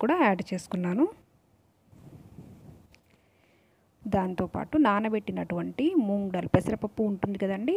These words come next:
ఆ పెసరపప్పు ఒక టూ టేబుల్ స్పూన్స్ వరకు యాడ్ చేశాను. అలాగే ఒక చిటికెడు ఓమ కూడా యాడ్ చేశాను. అవన్నింటినీ కలిపి మెత్తగా ప్రెస్ చేసుకుంటూ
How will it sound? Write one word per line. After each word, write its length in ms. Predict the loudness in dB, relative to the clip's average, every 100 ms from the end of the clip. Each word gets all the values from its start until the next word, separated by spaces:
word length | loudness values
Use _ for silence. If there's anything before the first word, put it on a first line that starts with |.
| 2 0
ఆ 20 | 0
పెసరపప్పు 480 | -2 -2 -4 -4 2 2
ఒక 80 | 2 0
టూ 100 | 2 2 2 2
టేబుల్ 260 | 2 0 -6
స్పూన్స్ 300 | -4 -4 -2 -4
వరకు 240 | -4 -2 -4 -4 _ -20 _ -2
యాడ్ 140 | -2 -2
చేశాను. 360 | -6 -4 0 0 4
అలాగే 340 | 6 6 2 0
ఒక 100 | 0 0
చిటికెడు 340 | -2 -2 0 0
ఓమ 140 | 0 -2 -2
కూడా 200 | -2 -2 -4 -10 -12 -4
యాడ్ 180 | -4 -2 -4
చేశాను. 300 | -6 -8 -8 -10 -8 0
అవన్నింటినీ 580 | 2 2 2 0 0 -2 -2
కలిపి 260 | -4 0 2
మెత్తగా 380 | 2 0 0 2 2
ప్రెస్ 200 | 2 0 -2
చేసుకుంటూ 460 | -2 -2 -6 0